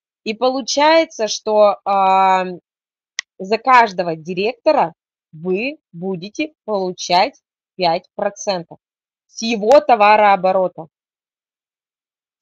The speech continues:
Вы же проделали работу колоссальную.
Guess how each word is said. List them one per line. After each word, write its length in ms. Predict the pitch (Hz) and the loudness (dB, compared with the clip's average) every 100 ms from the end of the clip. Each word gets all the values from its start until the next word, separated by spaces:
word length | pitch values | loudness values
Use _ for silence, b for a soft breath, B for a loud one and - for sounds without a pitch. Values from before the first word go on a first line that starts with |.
| _ | _
Вы 140 | 208 | -6
же 120 | 240 240 | -6 -4
проделали 580 | 214 220 196 226 240 | -4 -2 -2 -2 0
работу 460 | 233 214 190 202 180 | -2 -2 -4 -8 -10
колоссальную. 880 | - 226 208 202 202 190 214 202 | -4 -2 0 -2 0 0 0 -6